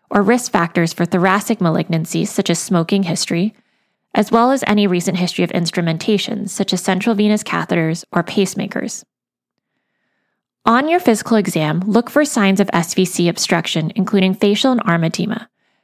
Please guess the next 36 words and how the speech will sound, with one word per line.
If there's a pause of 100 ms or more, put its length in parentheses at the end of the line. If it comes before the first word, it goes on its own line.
facial
plethora, (260)
indwelling
devices,
and
dilatation
of (100)
any
neck
or
chest
wall
veins. (1000)
Assess
the
presence
of
stridor
and
tracheal
displacement. (880)
A
screening
neurological
exam
will
help
determine
if
there
is
any
evidence
of
cerebral
edema.